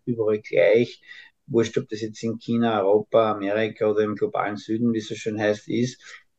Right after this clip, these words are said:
Deswegen ist tatsächlich auch es fürs Weltklima egal, wo das Auto fährt. Ist überall gleich schlimm aufgrund der langen Verweildauer.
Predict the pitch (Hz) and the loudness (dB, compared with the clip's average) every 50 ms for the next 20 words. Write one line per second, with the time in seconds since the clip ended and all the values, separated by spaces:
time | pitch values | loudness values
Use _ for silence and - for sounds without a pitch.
0 | _ _ _ - 120 113 - - 123 120 120 123 120 117 - - - 123 117 - | _ _ _ -2 -2 -2 0 2 2 4 4 4 2 2 -2 2 2 2 4 4
1 | - 123 123 123 - 135 117 113 - - 113 113 104 - 123 110 - - 120 110 | 2 2 2 4 4 0 -4 -4 -4 -4 -2 -2 0 0 -4 -6 -2 -4 -4 -4
2 | - 107 110 117 123 127 127 - - - 117 110 110 110 110 110 107 104 107 - | -2 0 0 0 0 0 -4 -8 -6 -4 -2 -2 0 0 0 0 0 -2 -4 -8
3 | - - 95 - - 92 92 92 98 104 110 120 120 110 - 104 104 107 113 127 | -10 -10 -6 -2 0 2 2 4 4 4 6 4 4 4 0 -6 -4 0 0 2
4 | 127 123 110 107 92 90 87 - - 107 - - - 98 101 110 127 143 147 147 | 2 2 2 2 0 -2 -2 -4 -6 -8 -6 -4 -4 0 0 0 0 0 -4 -8
5 | _ _ _ _ _ _ _ _ _ _ _ _ _ _ _ _ _ _ _ - | _ _ _ _ _ _ _ _ _ _ _ _ _ _ _ _ _ _ _ -12
6 | - 113 92 110 113 117 107 113 110 107 104 101 - _ - - 92 95 104 104 | -10 -8 -6 -4 0 2 4 4 4 4 2 -2 -6 _ -6 0 2 2 2 2
7 | 104 107 - - - - - - 104 113 135 156 170 131 - - - - 113 127 | 0 -2 -6 -12 -12 -10 -6 -4 0 2 2 2 2 2 -2 -2 -4 -2 0 0
8 | 131 131 - - - 92 - - 98 107 117 117 - 131 113 107 92 90 95 113 | 0 0 -2 -6 -6 -6 -4 -6 -6 -4 -4 -4 -4 -4 -2 0 0 -2 0 0
9 | 107 104 107 113 123 123 123 | 0 2 2 2 2 0 0